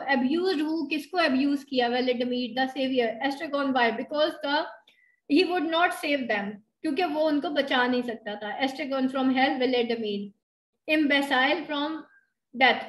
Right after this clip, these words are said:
और वो उसको imbecile यानी कि बेवकूफ, डेथ से वो नहीं बचा सकते थे। Estragon, I thought you said hell, मुझे लगा कि जैसे तुम कह रहे हो कि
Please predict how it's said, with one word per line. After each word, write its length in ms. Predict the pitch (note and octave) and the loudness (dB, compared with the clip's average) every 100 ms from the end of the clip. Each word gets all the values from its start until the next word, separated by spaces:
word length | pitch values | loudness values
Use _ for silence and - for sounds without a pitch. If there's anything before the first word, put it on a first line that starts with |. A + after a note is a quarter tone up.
| - D4+ | -6 0
और 160 | C#4 | 2
वो 60 | D4 | 2
उसको 220 | D4 - D#4 | 0 0 0
imbecile 560 | C#4 C4+ C4 G#3+ G#3 | 2 2 0 -2 -2
यानी 160 | A3+ B3+ | -2 -2
कि 80 | C4 | 2
बेवकूफ, 680 | A#3 A#3+ B3+ C#4 E4+ D4+ A#3 | 2 2 0 -2 -4 -4 0
डेथ 260 | A#3 A#3+ - | 2 2 2
से 120 | C#4+ C4+ | 4 4
वो 140 | B3 | 4
नहीं 280 | B3 A#3+ B3+ | 4 4 2
बचा 280 | A#3 A3+ G3 | 2 0 -4
सकते 340 | G#3 - G#3 | -4 -10 -12
थे। 140 | G3+ F3+ - _ _ - | -10 -12 -14 _ _ 0
Estragon, 480 | C#4+ C#4+ C#4 C4 B3+ C#4+ | 2 4 2 2 2 4
I 80 | D4+ - | 4 4
thought 260 | D4+ D#4 C4 | 2 4 4
you 200 | C#4+ E4 D#4+ | 2 2 -2
said 340 | D4+ C4+ C4+ - A#3+ | 2 4 2 0 -2
hell, 300 | B3 G#3+ A3 | 2 2 0
मुझे 240 | A#3+ C4 | -2 -2
लगा 260 | D4+ C4 D#4 | -2 -2 -4
कि 120 | D#4 | -4
जैसे 300 | B3 B3 C#4 | -2 -2 -4
तुम 300 | B3+ C4+ C4 | -4 -2 0
कह 160 | B3+ A#3 | 0 0
रहे 120 | A#3+ | 0
हो 60 | C#4+ | -2
कि 120 | D4 | -2